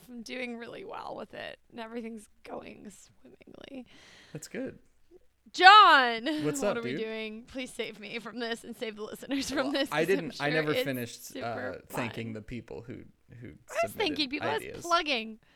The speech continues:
Speaker 2: No, you
Speaker 1: I
Speaker 2: did
Speaker 1: was
Speaker 2: a great
Speaker 1: plugging,
Speaker 2: job.
Speaker 1: plugging away. At underscore are we friends. Follow me on Instagram. Done.
Speaker 2: We got, uh, from the starving musi-, musician on, <laughs> on Instagram, at the starving musician, gave us how to adult,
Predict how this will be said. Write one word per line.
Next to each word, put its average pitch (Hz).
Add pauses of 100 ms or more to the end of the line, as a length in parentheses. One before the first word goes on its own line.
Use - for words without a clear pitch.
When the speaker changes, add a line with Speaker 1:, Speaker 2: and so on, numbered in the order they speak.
(320)
Speaker 2:
No, 233
you 254
Speaker 1:
I 156
Speaker 2:
did 139
Speaker 1:
was 165
Speaker 2:
a -
great 170
Speaker 1:
plugging, 143
Speaker 2:
job. - (160)
Speaker 1:
plugging 277
away. 226
At 294
underscore 262
are 233
we 226
friends. 214
Follow 208
me 208
on -
Instagram. -
Done. -
Speaker 2:
We 143
got, 143
uh, 127
from 120 (120)
the 127
starving 139
musi-, 120
musician 123
on, 117 (340)
<laughs> - (920)
on 117
Instagram, 117 (100)
at 120
the 123
starving 117
musician, 117
gave 120
us 120
how 127
to 127
adult, 120